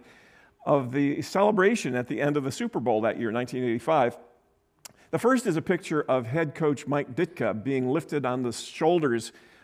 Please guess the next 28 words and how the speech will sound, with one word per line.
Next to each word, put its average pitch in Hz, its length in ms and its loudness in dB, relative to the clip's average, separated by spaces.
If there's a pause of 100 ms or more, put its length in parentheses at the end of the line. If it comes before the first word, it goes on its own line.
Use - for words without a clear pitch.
(120)
of 123 160 4
a 123 60 -2
couple 147 420 0
of 110 220 -2 (100)
Bears. 123 500 -2 (1200)
The 170 140 4
other 294 160 8
picture 151 480 4
is 139 100 0
a 147 60 -2
picture 160 440 0
of 135 460 2 (280)
defensive 214 460 0
coordinator 135 520 2
Buddy 147 240 2
Ryan 135 500 0 (560)
being 160 240 6
lifted 160 300 2
up 147 160 4
on 143 100 2
the 135 80 2
th-, - 240 -14 (100)
on 135 200 0
the 127 240 0
shoulders 151 420 0
of 123 80 -2
a - 80 0
throng 165 680 4